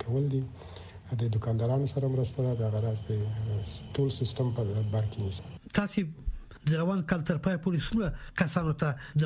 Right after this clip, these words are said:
Speaker 2: مرستې د رسولو پروګرام لرئ او آیا هغه پیسې چې تاسې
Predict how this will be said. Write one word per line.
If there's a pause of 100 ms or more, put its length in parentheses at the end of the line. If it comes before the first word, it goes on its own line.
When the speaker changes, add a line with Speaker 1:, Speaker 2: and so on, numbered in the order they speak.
Speaker 2:
مرستې
د
رسولو
پروګرام
لرئ (240)
او (520)
آیا (360)
هغه (100)
پیسې (100)
چې (120)
تاسې